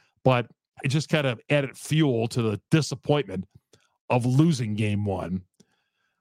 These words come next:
When Winker was on the roster, and then he comes up at the eighth inning in a pinch hit spot, and he strikes out on three pitches. It's like,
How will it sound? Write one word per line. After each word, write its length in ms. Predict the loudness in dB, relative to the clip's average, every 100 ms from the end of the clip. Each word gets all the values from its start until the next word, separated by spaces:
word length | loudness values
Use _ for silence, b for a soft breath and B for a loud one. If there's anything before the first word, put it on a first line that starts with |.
| _ _
When 220 | 2 4
Winker 280 | 2 2 2
was 180 | 0 0
on 160 | -2
the 80 | 0
roster, 420 | 0 0 -2 -4
and 80 | -2
then 100 | 0
he 80 | -2
comes 300 | -2 -2 0
up 140 | -2
at 60 | -2
the 160 | -2 -2
eighth 200 | -2 -2
inning 160 | -2
in 80 | -4
a 60 | -4
pinch 260 | -4 -2
hit 120 | -2 -4
spot, 340 | -2 -2 -2
and 80 | -6
he 60 |
strikes 440 | -8 -2 0 0 0
out 120 | -2
on 60 | -2
three 240 | -2 -2
pitches. 580 | 0 -2 -4 -12 -14 -16 _ _ _ _ _ _ _ _ _ _ -4
It's 180 | -2 -2
like, 260 | -4 -6